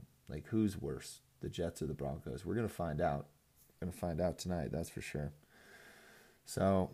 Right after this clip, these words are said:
I'm gonna keep it short this week. I don't know, ten minutes. It's a-, it's about right.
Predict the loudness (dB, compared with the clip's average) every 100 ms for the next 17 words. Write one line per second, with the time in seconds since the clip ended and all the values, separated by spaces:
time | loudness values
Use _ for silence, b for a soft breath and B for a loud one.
0 | -4 -2 -2 2 2 2 0 4 6 6
1 | 2 0 4 6 4 -4 _ _ _ _
2 | _ _ -4 -2 -2 -4 -4 -8 -4 -2
3 | 0 -4 -6 -10 -14 -20 -12 -10 -8 -10
4 | -12 -8 -6 -4 -4 -6